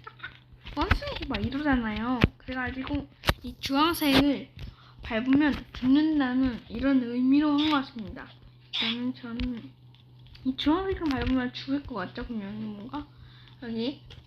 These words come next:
주황색, 초록색만 해야 돼요.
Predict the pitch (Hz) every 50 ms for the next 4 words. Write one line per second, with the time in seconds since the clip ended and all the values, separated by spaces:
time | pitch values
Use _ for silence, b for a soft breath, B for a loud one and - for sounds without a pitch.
0 | - - - - - 262 247 240 247 240 240 - - 254 269 320 - - - -
1 | - - - - - - - - - - - - - - - - - - - -
2 | - - - - - - - - - - - - - - - - - - - -
3 | - - - - - - - - - - B B B B B B B - - -
4 | - 392 427 427 - - 359 311 294 277 269 254 254 254 277 285 277 254 233 185
5 | 170 156 262